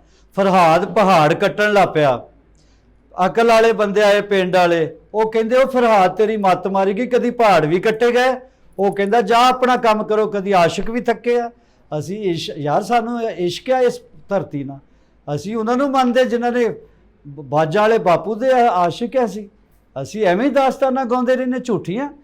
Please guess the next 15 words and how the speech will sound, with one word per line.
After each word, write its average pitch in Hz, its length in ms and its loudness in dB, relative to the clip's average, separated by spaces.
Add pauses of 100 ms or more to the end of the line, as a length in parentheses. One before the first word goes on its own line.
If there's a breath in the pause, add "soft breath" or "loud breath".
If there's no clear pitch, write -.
(200 soft breath)
ਮੈਂ 202 220 2
ਤਾਂ 247 100 -2
ਗਾਉਣਾ 214 340 0
ਹੀ 269 80 -2
ਉਹ 269 160 2
ਆ 262 80 2
ਜਿਹੜਾ 240 260 0
ਮੇਰੇ 208 260 0
ਹੱਡਾਂ 180 340 -4
ਤੇ 214 140 -4
ਮੇਰੀ 196 240 -4
ਰੂਹ 190 220 -4
'ਚ 190 80 -8
ਰਚ 175 260 -2
ਜਾਵੇ। 143 320 -8